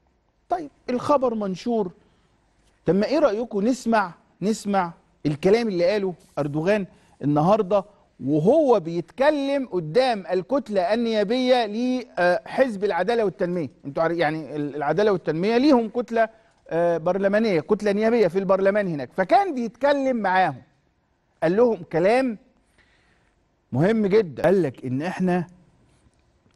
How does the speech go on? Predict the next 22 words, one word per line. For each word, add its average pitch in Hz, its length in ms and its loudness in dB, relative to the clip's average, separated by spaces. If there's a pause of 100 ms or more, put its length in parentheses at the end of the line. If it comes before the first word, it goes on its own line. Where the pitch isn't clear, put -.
(140)
سنواصل 147 800 0 (920)
تفعيل 135 560 -2 (580)
القنوات 135 600 0 (160)
الدبلوماسية 143 880 0
بشكل 147 420 -4
كبير، 151 440 0 (960)
وفي 139 260 0
هذه 170 260 0
المرحلة 151 520 0
المقبلة 170 800 -2 (720)
في - 60 -12
التحرك 165 600 -4
مع 147 220 0
كافة 202 600 2
دول 180 420 2
المنطقة 165 720 0
التي 175 340 -4
نعتبرها 156 680 0
صديقة 190 560 -2
ونعتبر 180 600 0
شعوبها 185 460 0
شقيقة. 196 560 -4